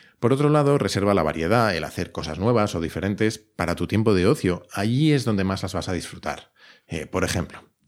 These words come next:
entre semana yo suelo comer fuera de la oficina o pedir comida con mis compañeros. Esa comida es parte de mi rutina y me sirve para ganar energías y también para pasar un rato agradable con mis compañeros. Pero la comida en sí no es algo que me importe mucho en ese momento.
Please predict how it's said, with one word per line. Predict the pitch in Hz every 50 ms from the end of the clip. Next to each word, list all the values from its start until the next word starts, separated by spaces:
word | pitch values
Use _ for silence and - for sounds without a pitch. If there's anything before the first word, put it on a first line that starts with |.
| _ -
entre | - 101 104 110 101
semana | - 117 123 143 143 143
yo | 131 110 107
suelo | - 113 107 98
comer | - 95 95 95
fuera | - - 95 87 87
de | 85
la | 78
oficina | 71 - - - - 101 95 85 87
o | 85
pedir | - 82 82 85 -
comida | - 82 78 78 78 85 80
con | 85 78
mis | 73 -
compañeros. | - 67 65 69 71 71 71 69 67 - - - _ - - - - - _
Esa | - 101 101 - 107
comida | 104 101 98 98 101 110
es | 107 -
parte | - 87 80 - 101
de | 98 87
mi | 71 71 73 76 67
rutina | - - 71 - 110 131 127 101 90 85
y | 85 80
me | 80 78
sirve | - - 78 90 95
para | 87 85 78 78
ganar | 73 78 80 80 85
energías | 90 87 87 - - 104 104 110 113 - - - - _
y | - 131
también | 123 117 110 127 151 170
para | 170 139 120
pasar | 110 - - 120 113
un | 113 101
rato | 104 92 - 107
agradable | 101 90 85 85 82 95 101 90
con | 92 90 82
mis | 78 73 -
compañeros. | - 64 67 - 76 78 80 78 71 - - - - - - - _ _
Pero | - - 90 95 104 -
la | 98 87 87 -
comida | 95 95 110 123 123 117 104
en | 98 98
sí | 98 - - 135 131 120
no | 113 110 110
es | 110 -
algo | 107 110 113 107
que | - 98
me | 95
importe | 95 87 104 95 - 98 92
mucho | 90 92 92 - 107
en | 95 85
ese | 85 - - 90 82
momento. | 76 71 69 73 76 73 67 - - - -